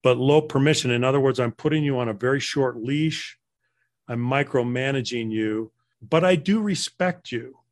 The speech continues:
You got to think about this one for a minute. This is what we call paternalism. Paternalism means that I am unnecessarily micromanaging you.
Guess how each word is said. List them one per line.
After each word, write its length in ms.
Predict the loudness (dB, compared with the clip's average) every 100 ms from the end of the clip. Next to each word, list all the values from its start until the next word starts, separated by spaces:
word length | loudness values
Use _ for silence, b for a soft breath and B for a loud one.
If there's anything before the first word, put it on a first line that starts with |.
| _
You 160 | -6 0
got 120 | 0
to 80 | 0
think 200 | 0 0
about 240 | 2 0
this 220 | -2 -8
one 140 | -8 -10
for 160 | -12
a 40 | -16
minute. 300 | -14 -14 -4
This 180 | 0 2
is 120 | 2
what 140 | 4 4
we 80 |
call 320 | 2 2 0 0
paternalism. 1080 | -10 -10 -12 -4 -2 0 0 -2 -4 -12 -20 _ _ _ -6
Paternalism 680 | -4 2 4 6 4 4 2
means 240 | 2 0
that 120 | -2
I 160 | -2 -2
am 340 | -4 -6 -10 _ _ _ _ _ -8
unnecessarily 1300 | -4 0 0 -2 -4 -8 -6 -4 0 2 2 0 -2
micromanaging 920 | -2 -6 -6 -6 -6 -6 -8 -10 -12
you. 240 | -14 -16